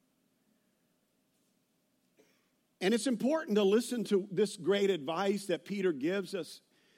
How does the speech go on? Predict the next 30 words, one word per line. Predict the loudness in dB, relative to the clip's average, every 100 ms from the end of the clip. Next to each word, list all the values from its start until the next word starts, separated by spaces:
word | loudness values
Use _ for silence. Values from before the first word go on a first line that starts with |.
| _
that | -8
he | -8
says | -2 -2 -2 -4
that | -6 -6 _ _
what | -4 -4 -4 -14 -2
makes | 0 0 -4 -16 _ -8
you | -4
to | -4
have | -4 -2 0
a | -2
great | 0 2 2 2
relationship | 0 2 -2 -4 -6 -4 -6 -6
is | -6
that | -6
you | -4 -4
decide | -4 -4 -4 -2 -2 -6 -14 -20 -4
that | -2
you | 2 4
are | 4
gonna | 4 2
begin | 2 4 4 4 2 -2 -12 -6
to | -4 -2
be | -2 0 0 -2
a | -8
humble | -6 -2 -2 0 -2
person. | -2 -2 -2 -2 -12 -14 _ _ _ _ _ _ _ _ _ -2
And | 6
I |
wanna | 8 8 4
say | 8 8 8 2